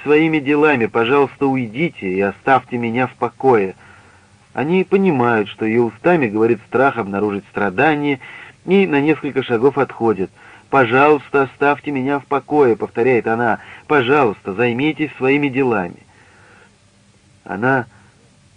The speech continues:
поправляет шляпу и, опираясь на палку, поднимается. Кто-то протягивает ей сумку — Платье у нее порвано и запачкано,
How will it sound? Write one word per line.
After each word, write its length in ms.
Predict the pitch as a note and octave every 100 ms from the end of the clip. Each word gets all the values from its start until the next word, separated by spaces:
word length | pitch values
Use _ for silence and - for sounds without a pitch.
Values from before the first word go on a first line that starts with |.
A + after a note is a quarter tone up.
| _
поправляет 540 | - G2 F#2+ G2 F#2 -
шляпу 600 | - F#2 A#2 B2+ A#2 A2+ _ _ -
и, 60 |
опираясь 460 | G#2+ G#2+ D3 D#3 B2
на 140 | A2+ G#2
палку, 440 | C3 D3+ C#3 C3
поднимается. 920 | A#2 G2+ G2+ F2+ F2+ - - - - _ _ _ _ _ _ _ _ _ _ _ _
Кто-то 540 | - D3 C#3 C3 A#2 -
протягивает 640 | A#2+ A#2+ C#3 C3 A2+ A2
ей 180 | G2+ G#2+ -
сумку — 440 | C#3+ C#3+ B2 B2 - - - -
Платье 400 | C#3 D3+ C3 A#2
у 40 |
нее 180 | A2+ A2
порвано 460 | A2 C#3+ C#3+ G#2+
и 80 | F#2+
запачкано, 760 | F#2+ G2 C3 C#3 - C3 B2